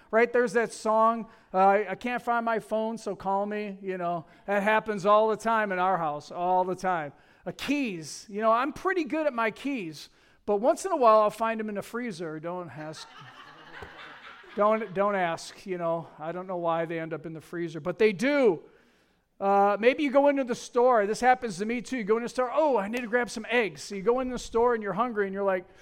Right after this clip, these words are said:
"Before I go to the eggs, let me grab this, this, this." So you grab about ten items and you come out and you get in your car and you go home and you get home and you forgot the eggs, right? How many times has that happened? Oh, it drives me crazy. It happens to us all.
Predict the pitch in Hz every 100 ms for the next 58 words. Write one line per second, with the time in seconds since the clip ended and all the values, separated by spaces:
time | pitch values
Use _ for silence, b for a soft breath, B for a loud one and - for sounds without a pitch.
0 | B B B B B - 180 - 311 359
1 | 294 254 180 180 180 180 160 220 254 247
2 | 247 190 233 233 226 214 - 196 - 202
3 | 180 254 277 202 - 247 262 233 233 254
4 | 214 190 180 - 254 247 254 202 185 247
5 | 247 233 - 233 233 208 220 214 214 233
6 | 220 185 214 214 226 208 190 233 185 175
7 | 170 156 156 175 233 240 B B B 262
8 | 285 302 - 262 254 220 208 220 196 208
9 | 220 220 185 139 B - 220 214 196 156
10 | - - 220 240 233 240 185 220 233 214
11 | 202 190 254 294 262 - 254 214 226 233
12 | 196 135 - -